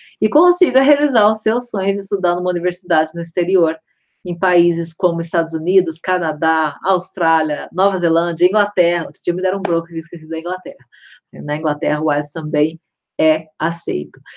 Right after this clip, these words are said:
Então, se você quiser pontuar no ielts, se você quer, precisa pontuar no ielts, eu recomendo que você participe desse evento que começa dia três de junho, tá? Tá pertinho, dia três de junho. E no final dele eu também abro uma janela de matrículas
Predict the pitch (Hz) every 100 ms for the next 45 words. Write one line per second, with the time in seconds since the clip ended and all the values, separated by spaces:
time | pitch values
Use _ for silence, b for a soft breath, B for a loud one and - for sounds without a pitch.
0 | B B B 202 254 269 262 285 285 233
1 | 220 220 294 294 214 214 214 196 180 196
2 | 196 180 170 151 180 175 151 190 190 -
3 | 175 165 269 - 185 180 196 214 220 202
4 | 196 175 175 165 151 170 196 180 190 214
5 | 185 175 180 180 190 190 185 214 262 277
6 | 254 - 190 185 226 226 B B B 202
7 | 254 285 294 220 202 214 226 202 214 196
8 | 220 226 - 233 240 - - 214 262 302
9 | 349 - 185 285 - 208 220 185 143 -
10 | _ 185 208 - 226 - 269 359 - 202
11 | 180 147 156 - - 226 294 285 202 180
12 | 208 226 B B B B - 190 214 226
13 | 247 240 226 226 233 254 220 214 208 208
14 | 214 214 208 226 208 180 180 196 220 190
15 | 175 190 208 -